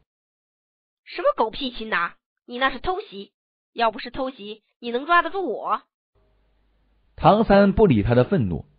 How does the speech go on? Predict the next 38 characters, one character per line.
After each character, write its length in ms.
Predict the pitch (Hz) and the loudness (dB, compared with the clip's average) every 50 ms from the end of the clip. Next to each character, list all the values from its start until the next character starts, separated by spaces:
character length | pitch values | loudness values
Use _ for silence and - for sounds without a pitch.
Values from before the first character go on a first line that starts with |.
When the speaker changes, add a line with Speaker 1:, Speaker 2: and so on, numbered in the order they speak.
| _ _ _ _ _ _ _ _ _ _ | _ _ _ _ _ _ _ _ _ _
Speaker 2:
这 120 | _ 135 131 | _ 4 4
么 100 | 123 107 | 4 4
说， 540 | - 113 107 107 104 101 104 98 95 90 - _ _ _ _ _ _ _ _ _ | 4 4 4 4 4 4 2 0 -2 -2 -6 _ _ _ _ _ _ _ _ _
如 140 | 131 165 180 | 2 4 8
果 120 | 175 175 | 8 8
我 100 | 127 98 | 8 6
们 180 | 92 107 123 151 | 4 0 0 2
一 60 | 175 | 4
对 140 | 156 135 107 | 4 4 4
一 120 | 135 180 | 4 2
的 120 | 151 117 | 2 0
话， 400 | 82 - 85 78 71 58 - 92 - _ _ _ _ - | 0 0 -4 -6 -6 -8 -10 -14 -18 _ _ _ _ -2
你 100 | 107 113 | 0 2
有 160 | 123 147 147 | 2 2 2
把 200 | 101 90 76 71 | 0 -4 -4 -2
握 120 | 87 101 | -2 -2
赢 200 | 95 90 92 117 | -2 -2 -2 -4
我？ 320 | 139 117 80 60 71 87 - _ _ _ _ _ _ _ _ _ _ _ _ _ _ _ _ _ _ _ _ | -4 -4 -4 -6 -8 -12 -14 _ _ _ _ _ _ _ _ _ _ _ _ _ _ _ _ _ _ _ _
紫 140 | - 147 151 | 2 4 8
珍 200 | 139 175 175 175 | 8 8 8 8
珠 220 | 175 170 165 165 160 | 10 10 10 10 10
顿 200 | 208 202 160 127 | 8 6 6 6
时 120 | - 170 | 2 0
语 240 | 160 120 92 80 82 | -2 -2 -4 -4 -4
塞， 260 | - - 127 98 - - _ _ _ _ _ _ | -2 -2 -2 -2 -4 -8 _ _ _ _ _ _
强 220 | - 110 113 143 143 | -2 0 0 4 6
辩 220 | 147 135 104 95 | 6 6 6 6
道： 300 | 90 80 71 64 - - _ _ _ _ _ _ _ _ _ _ _ _ _ _ _ _ | 2 0 0 -2 -6 -10 _ _ _ _ _ _ _ _ _ _ _ _ _ _ _ _
Speaker 1:
“我 140 | - 320 320 | -2 0 0
为 140 | 339 415 440 | 2 2 0
什 100 | - 254 | -2 0
么 80 | 240 247 | 0 2
要 80 | 240 | 0
和 140 | 240 240 240 | 2 0 -4
你 140 | 240 214 202 | -4 -4 -8
一 80 | 214 | -8
对 200 | 208 226 214 202 | -2 0 0 0
一？ 260 | 196 190 185 190 220 | -2 -6 -12 -14 -16